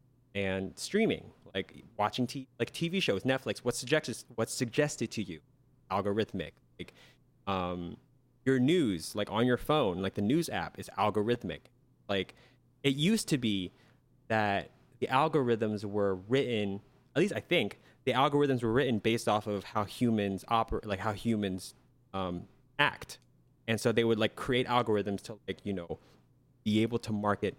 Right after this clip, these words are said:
most effectively against it. Now, algorithms are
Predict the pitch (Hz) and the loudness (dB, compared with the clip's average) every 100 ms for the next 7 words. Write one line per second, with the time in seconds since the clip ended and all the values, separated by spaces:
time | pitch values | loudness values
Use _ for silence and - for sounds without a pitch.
0 | - 101 98 101 - 104 - 90 87 - | -4 -4 -4 -8 -8 -6 -6 -8 -10 -10
1 | 87 87 85 - _ _ - 120 185 170 | -8 -8 -10 -20 _ _ 0 4 4 4
2 | 110 107 - - - _ _ _ _ - | 2 0 -4 -20 -20 _ _ _ _ 0
3 | 123 123 127 123 117 110 117 107 104 | 2 4 2 4 2 2 2 4 2